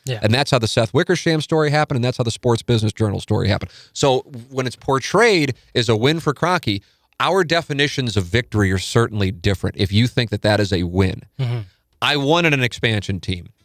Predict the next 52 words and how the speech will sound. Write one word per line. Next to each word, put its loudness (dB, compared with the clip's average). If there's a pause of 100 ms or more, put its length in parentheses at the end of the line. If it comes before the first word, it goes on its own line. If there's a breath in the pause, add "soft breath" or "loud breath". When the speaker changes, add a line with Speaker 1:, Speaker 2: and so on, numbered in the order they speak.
(140)
Speaker 2:
or 6
the 0
Chargers. -4
I 0
always -2
thought -2
the -16
Chargers -4
were -10
the -10
thing 0
that -2
would -6
make -4
sense, -4
but, -4 (180)
you -4
know, -8
I -8 (300)
realize -6
it's -20
highly -2
unlikely -2
considering -4
they -2
have -2
a 0
lovely 0
deal 0
in -2
which -4
they -2
pay 0
the -4
Steamer -2
a -6
dollar -2
a -4
rent 0
and 2
get -2
to -12
Speaker 1:
<laughs> 0
Speaker 2:
be 4
in 2
the -2
second 0
biggest -2
market 0
in -20
the -8
country. -2